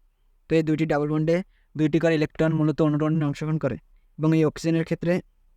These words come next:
এখানে একটি লন পেয়ার ইলেকট্রন রয়েছে। এই যৌগটিতে যে সঞ্চরণশীল হচ্ছে সেটা হচ্ছে এই দুই আর দুই চার এবং এর যে লন পেয়ার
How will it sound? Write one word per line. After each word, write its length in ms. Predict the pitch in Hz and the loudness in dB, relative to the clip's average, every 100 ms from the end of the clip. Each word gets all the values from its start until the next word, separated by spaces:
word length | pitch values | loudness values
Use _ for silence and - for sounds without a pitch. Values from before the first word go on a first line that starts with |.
| - | -12
এখানে 180 | 143 170 160 | -4 0 0
একটি 120 | 165 156 | 0 0
লন 120 | 151 160 | 0 0
পেয়ার 120 | 156 | -2
ইলেকট্রন 260 | 156 - 160 | -2 -2 0
রয়েছে। 200 | 139 123 - _ _ - | -2 -4 -12 _ _ -2
এই 80 | 156 147 | 0 2
যৌগটিতে 440 | 156 151 156 147 151 | 0 0 -2 -2 -2
যে 40 | 156 - | -4 -2
সঞ্চরণশীল 520 | 143 147 156 160 165 | 0 0 0 0 -2
হচ্ছে 240 | 156 - 180 202 _ - _ | -2 -4 -4 -4 _ -20 _
সেটা 160 | 147 156 | -2 -2
হচ্ছে 180 | - - 147 | -2 -4 -2
এই 60 | 151 151 156 | -2 -2 -2
দুই 160 | 160 160 | 0 0
আর 60 | 151 | 0
দুই 100 | 151 - | -2 0
চার 140 | 156 190 - _ _ - | 0 0 -4 _ _ -4
এবং 120 | 151 143 143 | -2 0 0
এর 80 | 147 | 0
যে 60 | 156 | 0
লন 120 | 151 151 | 0 0
পেয়ার 140 | 165 | 0